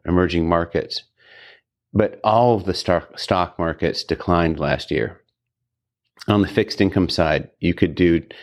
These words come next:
you know, long-term government bonds, you could do high yield debt, you could do debt in Europe, debt in Asia, uh, even structured credit. All of those declined as well. Um, uh, and even going further,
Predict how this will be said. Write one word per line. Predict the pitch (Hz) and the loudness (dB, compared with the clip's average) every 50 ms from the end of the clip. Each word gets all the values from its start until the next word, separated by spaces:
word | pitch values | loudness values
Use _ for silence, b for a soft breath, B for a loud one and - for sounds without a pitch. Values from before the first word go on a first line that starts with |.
| B B B B B B B | B B B B B B B
you | 95 | 0
know, | 87 78 69 - _ _ _ _ _ _ - | 0 0 0 -6 _ _ _ _ _ _ -2
long-term | - 95 95 92 92 90 - 98 87 | 0 2 2 2 0 0 0 -2 0
government | - 95 82 82 80 60 | 0 0 -2 -2 -4 -2
bonds, | - 95 101 98 98 95 95 90 - | 0 2 2 4 2 2 0 -2 -2
you | - 80 | -6 -4
could | - 85 76 | -4 -6 -2
do | 80 82 76 76 | 0 0 0 0
high | - - 95 90 | 0 -2 -2 0
yield | 87 87 85 80 76 73 | 0 0 0 0 -2 -2
debt, | - 95 95 95 92 - - B B B B B B B B B | 0 2 2 2 0 -2 -4 B B B B B B B B B
you | 95 85 | 0 0
could | 95 78 | 0 0
do | 71 87 82 85 85 82 - - - - _ _ _ - 92 | 2 2 4 4 4 2 0 -4 -12 -20 _ _ _ -16 -4
debt | 85 92 90 90 - - | -2 0 2 2 0 0
in | 92 87 82 82 | -2 -2 0 0
Europe, | 85 92 101 104 101 92 - - | 2 2 2 4 2 0 0 0
debt | 95 90 - | 0 0 0
in | - 87 69 | 0 -2 -2
Asia, | 73 92 90 87 85 92 90 85 82 82 82 78 - b b b b b b b b _ - | 0 2 2 2 2 2 2 2 2 0 -2 -4 -8 b b b b b b b b _ -2
uh, | 90 87 85 85 85 85 85 - | 0 2 2 2 2 2 2 2
even | 95 92 85 82 | 2 2 2 0
structured | - - - 98 90 - - 85 80 - | -2 -2 -2 -2 -2 -2 -6 -8 -8 -8
credit. | - - 92 92 95 95 92 - - - - | -4 0 0 2 2 2 0 0 -2 -6 -2
All | - 104 113 113 | 0 2 2 2
of | 95 90 | 2 2
those | 92 92 101 107 98 | 2 2 2 2 0
declined | - 90 85 - - 87 82 80 80 78 | -2 -4 -4 -2 0 0 0 2 0 0
as | 76 73 78 | -2 -2 -2
well. | 78 80 85 85 82 69 - - _ _ b b b b b b b b b b - | 0 0 2 2 2 0 -4 -6 _ _ b b b b b b b b b b 0
Um, | 98 92 92 90 87 82 80 - _ _ _ _ _ b b b b _ _ _ _ - | 0 2 2 2 0 0 -4 -6 _ _ _ _ _ b b b b _ _ _ _ -2
uh, | - 101 95 92 95 - | 0 0 2 0 0 0
and | 98 101 104 95 | 0 0 2 2
even | 101 113 107 104 | 2 2 2 2
going | 98 101 98 92 | 2 2 0 0
further, | - - 123 120 113 101 92 87 | 0 0 2 2 4 2 0 0